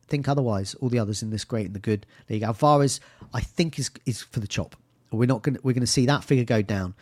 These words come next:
So the great and the good template for the next game week, I think it's, I think goalkeeper's not gonna mess around with, Gabriel not gonna mess around with, Porro might be starting to think of it. Remains to be seen. The great and the good will look at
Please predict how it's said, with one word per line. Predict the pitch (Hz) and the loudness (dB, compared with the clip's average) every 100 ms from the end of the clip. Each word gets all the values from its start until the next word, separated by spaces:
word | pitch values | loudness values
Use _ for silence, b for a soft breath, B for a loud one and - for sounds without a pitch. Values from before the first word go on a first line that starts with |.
| B B B | B B B
So | - - 139 135 - b b _ _ _ _ _ _ _ _ | 0 4 6 4 -2 b b _ _ _ _ _ _ _ _
the | 151 | -4
great | - 180 165 | 4 4 4
and | 165 | 0
the | |
good | 151 165 143 | 2 2 2
template | - 175 170 - 104 95 - - _ _ _ _ _ _ _ - | 0 0 2 2 2 2 -2 -12 _ _ _ _ _ _ _ -14
for | - 107 | -2 0
the | 110 | 2
next | 113 120 - - - - _ - - | 2 0 2 0 0 -6 _ -8 2
game | 123 110 | 2 2
week, | 95 92 - - _ - | 0 -4 -6 -20 _ -6
I | |
think | 92 160 160 139 | 0 2 2 -2
it's, | - | 0
I | 131 | 2
think | 131 - - | 2 -2 2
goalkeeper's | 170 165 143 127 135 | 4 4 -2 -4 -4
not | 117 | -6
gonna | 123 | -4
mess | 120 113 123 | -4 -2 0
around | 117 110 | 2 2
with, | 117 117 - b b _ | 2 0 -2 b b _
Gabriel | 113 104 120 123 120 | 0 4 6 6 4
not | 117 | 0
gonna | 120 117 | 0 0
mess | 95 | 0
around | 120 107 104 | 2 2 2
with, | 110 101 b b b b b b _ - | 0 -2 b b b b b b _ 0
Porro | - 208 208 202 202 196 - | 2 2 4 4 4 2 0
might | 185 175 156 | -2 0 0
be | - | -4
starting | 147 - 151 | -4 0 0
to | 143 | 2
think | 151 165 | 0 2
of | 139 | 2
it. | 143 131 - | 2 0 -6
Remains | 156 156 143 | 0 2 0
to | - | -4
be | 139 | -4
seen. | - 143 120 | 2 2 2
The | |
great | 117 156 | 4 4
and | 147 | 4
the | |
good | 139 143 110 | 6 6 6
will | 135 | 4
look | 131 135 | 6 4
at | - | 2